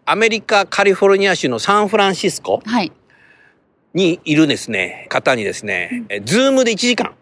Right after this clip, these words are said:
Speaker 2: うん。
Speaker 1: ミーティングして、
Speaker 2: はい。
Speaker 1: サンフランシスコのロックダウンの話と、
Speaker 2: うん。
Speaker 1: サンフランシスコのテレワークの話をね、聞いたの。
Speaker 2: はい。
Speaker 1: そしたらね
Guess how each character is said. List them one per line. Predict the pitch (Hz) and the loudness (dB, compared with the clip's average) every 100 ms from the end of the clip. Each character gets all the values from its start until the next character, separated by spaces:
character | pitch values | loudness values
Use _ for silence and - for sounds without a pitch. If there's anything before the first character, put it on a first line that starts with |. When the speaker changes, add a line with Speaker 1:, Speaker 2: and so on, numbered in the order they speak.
| - | -4
Speaker 2:
う | |
ん。 | 262 240 233 220 196 190 _ _ - | -2 -2 -6 -10 -12 -16 _ _ -2
Speaker 1:
ミ | 147 | 0
ー | |
テ | 147 | 0
ィ | 127 | -2
ン | |
グ | 113 | -2
し | |
て、 | - - - _ _ | -4 -8 -10 _ _
Speaker 2:
は | 196 | -12
い。 | 214 - _ _ _ _ | -12 -12 _ _ _ _
Speaker 1:
サ | - 202 | -4 0
ン | 226 | 2
フ | 262 | 4
ラ | 247 | 2
ン | |
シ | 214 240 | 2 -2
ス | - | 0
コ | 175 147 | 0 2
の | 123 | 2
ロ | 117 | 2
ッ | 127 | 0
ク | - | 0
ダ | 180 165 | 2 2
ウ | |
ン | 117 | -2
の | 95 | -6
話 | 101 98 - | -8 -8 -2
と、 | 98 85 | -2 0
Speaker 2:
う | 240 | -4
ん。 | 208 - _ _ _ | -10 -14 _ _ _
Speaker 1:
サ | - 180 185 | -4 0 0
ン | |
フ | 175 | 2
ラ | 185 | 2
ン | 185 | 0
シ | - 185 | 0 -2
ス | - | -2
コ | - 123 117 113 110 113 110 107 | 2 4 6 4 4 4 2 2
の | 147 151 98 - _ _ _ | 4 2 2 -8 _ _ _
テ | - 165 | 0 2
レ | |
ワ | 196 190 | 4 2
ー | |
ク | 147 104 | 0 -6
の | |
話 | 95 107 95 104 | -4 -4 -4 -6
を | |
ね、 | 85 82 _ _ _ _ _ _ - | -8 -12 _ _ _ _ _ _ -8
聞 | - | -6
い | |
た | - | -2
の。 | 107 - - | -2 -4 -8
Speaker 2:
は | 180 220 | -2 0
い。 | 170 - _ _ _ _ _ _ _ _ | -2 -8 _ _ _ _ _ _ _ _
Speaker 1:
そ | - | -4
し | 123 | 0
た | 131 | 0
ら | 110 | 0
ね | 95 - | -2 -8